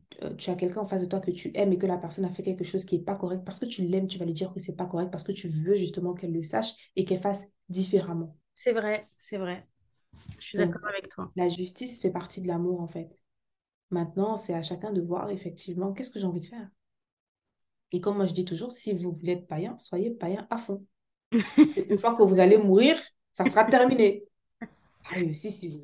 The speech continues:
Speaker 1: voulez être chrétien,
Speaker 2: C'est vraiment
Speaker 1: soyez
Speaker 2: ça.
Speaker 1: à fond.
Speaker 2: Mhm.
Speaker 1: Parce que c'est une perte de temps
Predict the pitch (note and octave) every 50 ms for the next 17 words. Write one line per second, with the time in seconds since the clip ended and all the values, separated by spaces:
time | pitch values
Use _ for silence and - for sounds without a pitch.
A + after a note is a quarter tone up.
0 | - - D3+ D3+ E3 E3 E3 D#3+ - E3+ D#3+ - - D#3+ D#3 - F4 G4+ - -
1 | - - E4 F#4+ G4+ F#4+ - - - D#4 D4+ D4 D4 - - - - - - B3
2 | B3 A#3+ - A3+ G#3+ G#3+ - - - - G#3 G#3 G#3+ - _ - E3+ - - A3+
3 | G#3+ G3 - - F3 - - E3+ E3 D#3+ D#3+ D#3 - A#3+ B3 A#3+ - - G3 E3+
4 | E3+ D3+ D3+ D#3+ F3+ - -